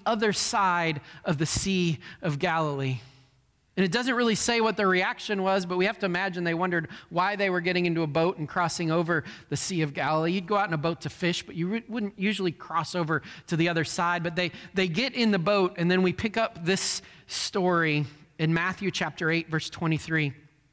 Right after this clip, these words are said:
This is what Matthew says happens next. "Then he," Jesus, "got into the boat, and his disciples followed him. Suddenly, a furious storm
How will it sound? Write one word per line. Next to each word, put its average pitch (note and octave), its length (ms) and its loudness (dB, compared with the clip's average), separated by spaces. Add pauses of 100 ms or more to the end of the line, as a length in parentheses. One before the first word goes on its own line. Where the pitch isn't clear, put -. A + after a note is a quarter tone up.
(840)
This C#3 120 -4
is D3 80 -4
what E3 160 -2
Matthew D#3+ 340 -4
says D3 260 -4
happens D3 380 -4
next. C#3+ 340 -6 (520)
"Then G3 160 0
he," A#3 320 2
Jesus, F#3+ 480 0
"got F#3 240 0
into G#3+ 340 0
the G3+ 80 2
boat, F3+ 420 0
and F3 80 4
his D#3 140 2
disciples E3+ 580 -2
followed D3+ 400 0
him. C3+ 220 -4 (1120)
Suddenly, D#3+ 720 2 (640)
a - 60 -6
furious G3+ 720 2
storm F3+ 800 2